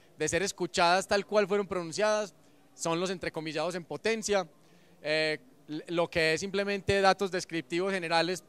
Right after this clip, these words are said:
va en la voz del periodista y, y la clave de hasta que no hay título, no hay noticia. Entonces, si tienen... Ah, bueno, ya que, eh,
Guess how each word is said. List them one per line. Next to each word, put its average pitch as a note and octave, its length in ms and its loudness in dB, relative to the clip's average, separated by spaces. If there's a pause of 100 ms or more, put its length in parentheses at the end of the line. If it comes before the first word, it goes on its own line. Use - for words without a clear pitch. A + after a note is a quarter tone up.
va F#3 120 6
en F#3 80 -2
la F#3+ 80 0
voz F#3 200 2
del F#3 120 -4
periodista F3+ 680 0 (720)
y, D#3 640 -2 (460)
y D3 80 -8
la D3+ 120 0
clave D3+ 300 0
de F3 220 0 (240)
hasta D3+ 220 -6
que E3+ 120 -4
no E3 100 -2
hay E3+ 80 0
título, G#3+ 540 -2 (640)
no D3 100 -4
hay E3 80 0
noticia. D#3+ 520 -4 (1080)
Entonces, E3 680 -2 (1600)
si D#3+ 160 -8
tienen... F#3 680 -2 (520)
Ah, B3 340 2
bueno, E3 240 2 (1300)
ya E3 160 4
que, G#3 140 -8
eh, E3+ 380 4